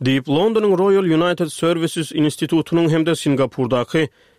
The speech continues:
S Rajaratnama adyna halkara gatnaşyklar öwreniş mektebiniň uly ilmi işgäri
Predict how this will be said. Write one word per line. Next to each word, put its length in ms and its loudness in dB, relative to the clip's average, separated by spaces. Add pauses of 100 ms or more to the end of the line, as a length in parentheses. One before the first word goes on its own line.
S 320 -2
Rajaratnama 800 0
adyna 380 -2
halkara 460 -4
gatnaşyklar 600 -4
öwreniş 500 0
mektebiniň 540 0
uly 240 0
ilmi 240 0
işgäri 440 -2